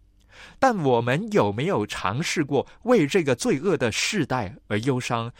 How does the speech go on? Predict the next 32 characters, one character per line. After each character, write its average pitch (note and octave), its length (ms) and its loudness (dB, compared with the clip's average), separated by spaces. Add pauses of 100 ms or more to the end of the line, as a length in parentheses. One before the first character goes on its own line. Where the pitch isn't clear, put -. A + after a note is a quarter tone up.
(160)
为 G3+ 240 2
别 A2 280 -4
人 B2 260 -4
的 B2 180 -2
罪 D3 320 -2
过 B2+ 340 -4 (260)
而 G#2+ 220 -2
流 F2+ 240 -8
泪 A2+ 240 -8
呢？ F2 120 -16 (1300)
当 B2+ 160 4
然 A2 160 2
呢， A#2+ 100 0
我 F#2 140 -4
不 G#2+ 140 -6
是 C3 160 -4
说 B2 260 0 (160)
我 G#2+ 140 0
们 G#2 200 -6
一 F#3 100 -4
定 E3 180 -6
要 B2 180 0
流 G2+ 380 -6
泪 F#3+ 300 -2 (160)
才 - 380 -6
对 A2 280 -4 (220)
才 - 300 -10
成， D2+ 320 -14 (560)
但 B2+ 120 2
是 A2+ 140 -4
面 A2 280 -6
对 A2+ 220 -2